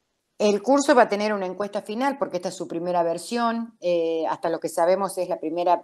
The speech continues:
vez que se da así en la U N T, digamos, en forma virtual, cien por ciento. Entonces, tenemos una encuesta final que va al miércoles veintiocho de octubre.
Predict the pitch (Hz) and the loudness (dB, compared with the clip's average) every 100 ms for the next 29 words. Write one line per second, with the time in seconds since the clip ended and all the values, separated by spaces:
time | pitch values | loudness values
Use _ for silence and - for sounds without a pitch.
0 | - 139 165 175 175 151 151 156 - 180 | -4 -6 -4 -4 -6 -2 0 0 -2 2
1 | 175 156 135 135 156 156 156 226 214 175 | 4 4 0 -2 -4 -4 0 2 2 2
2 | 175 170 160 151 143 135 156 156 156 143 | 0 0 -4 -6 -8 -6 -4 -2 -2 -4
3 | 131 196 185 175 160 - 170 170 170 233 | -2 6 6 6 0 -6 -4 -2 -2 0
4 | 220 185 196 214 - _ _ _ _ _ | 0 2 2 0 -6 _ _ _ _ _
5 | _ _ 190 196 208 214 247 262 - 190 | _ _ 0 4 4 4 2 0 0 0
6 | 180 190 190 175 175 180 180 202 220 262 | 2 0 -2 -2 0 0 0 0 0 2
7 | 294 320 202 170 190 202 - 165 160 160 | 2 0 2 6 6 6 0 -6 -4 0
8 | 175 180 180 185 185 160 156 156 156 156 | 2 2 4 2 4 0 0 -2 -2 0
9 | 139 135 - 123 113 - | -2 -2 -2 -4 -4 -12